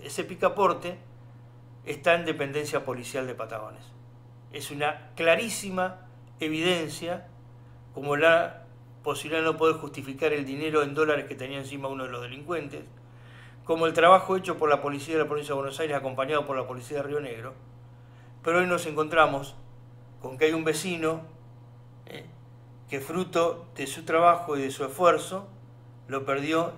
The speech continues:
en escasos minutos, y hay que estar agradecido de que no perdió la vida. Mientras que los delincuentes, estos malvivientes, estos chorros, gozan de buena salud,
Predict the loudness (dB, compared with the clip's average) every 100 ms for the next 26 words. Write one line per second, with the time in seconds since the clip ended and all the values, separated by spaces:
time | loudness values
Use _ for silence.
0 | -10 -10 -8 -6 -6 -6 -6 -8 -8 -12
1 | -14 -18 -20 -20 -20 -20 -20 -20 -20 -14
2 | -2 -2 -2 -2 2 6 6 4 2 0
3 | -4 -2 -2 -2 -4 -4 -6 -6 -6 -8
4 | -10 -16 -18 -20 -20 -20 -20 -20 -20 -20
5 | -20 -20 -20 -20 -14 -8 -4 -4 -4 -6
6 | -4 -6 -6 -2 -2 -2 -6 -8 -10 -8
7 | -8 -8 -6 -4 -4 -8 -14 -14 -16 -2
8 | 4 4 4 -2 -8 -18 -20 -20 -20 -20
9 | -20 -20 -4 -2 0 2 0 0 0 2
10 | 2 0 0 0 -2